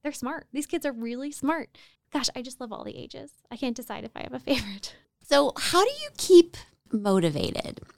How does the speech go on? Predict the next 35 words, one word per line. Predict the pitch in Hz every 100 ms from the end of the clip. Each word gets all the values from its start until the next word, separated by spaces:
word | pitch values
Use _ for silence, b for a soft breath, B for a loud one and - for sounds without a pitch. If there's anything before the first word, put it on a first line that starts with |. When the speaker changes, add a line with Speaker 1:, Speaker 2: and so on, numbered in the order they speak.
| _ -
Speaker 2:
You | 247
know, | 240
I'm | 233
thinking | 233 262 247 247 233
about, | 208 190 185 180 - -
um, | 214 185 175
stories | 180 - 220 208 202
that | 202 196
may | 196
come | 190 214 196
on | 185 185
the | 180
news, | 180 208 139 - - - B B B
like | 170 170 160 160
the, | - 170 175 160 156 156 165 - -
the | 180 170 165 160 160 160
massacre | 160 170 175 - 165
in | 151 151
Texas | 151 165 - - 90 - - -
of, | - 143 143 143 - -
at | 160
Uvalde | 160 156 160 143 143 151 135
of | 139 -
those | 143 139 -
young | 156 143 143
kids. | - 156 135 143 139 -
And | 120 156 B 226 B B -
these | 175 214 277 -
are | 180 254
issues | - - 214 185 175
that | - 175 170
our | 165 180
youngsters | 180 175 240 - 180 165 160 - - _ _
hear | 196 190
about. | 226 254 262 294 -